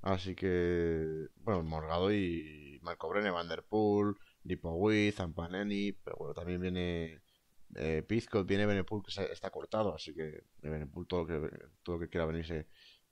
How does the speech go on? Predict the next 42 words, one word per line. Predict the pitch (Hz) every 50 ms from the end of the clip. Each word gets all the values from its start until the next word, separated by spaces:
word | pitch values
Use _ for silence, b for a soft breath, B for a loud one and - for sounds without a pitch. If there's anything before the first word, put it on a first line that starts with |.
| _ _ _ - - -
por | - 85 85
ahí | 85 73
atrás, | 78 - 85 82 78 -
que | -
está | 69 - - 87
muy | 87 87 87 85
bien, | 85 85 87 - - 85
está | - - 95
muy | 90 92 92
bien | 90 87 85
ahí | 82
atrás, | 80 - 87 87 104 127 - - -
Benepul. | - 80 78 76 - 92 104 120 143 147 _ _ _ - - - - - B B B B B B B B B B B B B _
Que, | - 92 -
pero | - 98 101 98
bueno, | 98 92 87 87
queda | - 120 120 127 127 123 117 113 107 98 - -
una | 110 123 127 120 107
pequeña | 107 113 104 110 107 104
subida | 98 - 101 98 98 90 - 95
ahora | 95 107 120 135 151 180 - _ _
y | - 92
luego | 95 107 117 120 117
vamos | 113 110 110 - 107
a | 104
ver | 110 107 -
cómo | - 107 107 101
se | - - 98 90
para | - 104 104 101 98 95
la | 92 90
parte | - 101 95 92 - 90
final, | - - 78 76 76 78
¿eh? | 82 85
Aquí | 82 - - 95
cazamos | - 98 92 95 95 95 87 92
a |
este | 90 - - 87
grupo, | 90 101 107 98 - 117 113
quedan | - 107 95 92 87
tres | - 104 113 -
por | - 113 110 101
delante. | 98 95 92 92 98 90 - 117 135